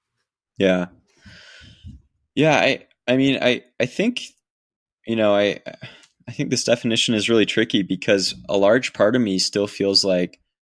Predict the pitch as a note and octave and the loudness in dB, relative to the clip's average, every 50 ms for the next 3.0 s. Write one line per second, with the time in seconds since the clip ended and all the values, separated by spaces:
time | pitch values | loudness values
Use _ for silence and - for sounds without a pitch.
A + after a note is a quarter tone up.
0 | _ _ _ _ _ - A2 G2+ F#2+ E2 G2+ G2+ A2+ A#2 - - - - A#2+ A2+ | _ _ _ _ _ -4 -2 0 2 2 2 0 0 -2 -4 -6 -4 -2 0 0
1 | G2+ - - G2 G#2 G#2+ A2 F#2+ F2+ F2+ F2 F2+ F#2 G2 - _ _ _ - - | 0 0 -2 -2 0 2 2 0 0 -2 -2 -4 -6 -10 -14 _ _ _ -12 -4
2 | - G#2 G2+ G#2 G2 F#2+ F#2 - - G2 F#2+ F#2 F#2 F#2 F#2 F2+ F2+ F#2 - | 0 0 2 2 0 -2 -2 -2 -2 0 2 2 2 0 0 -2 -4 -6 -8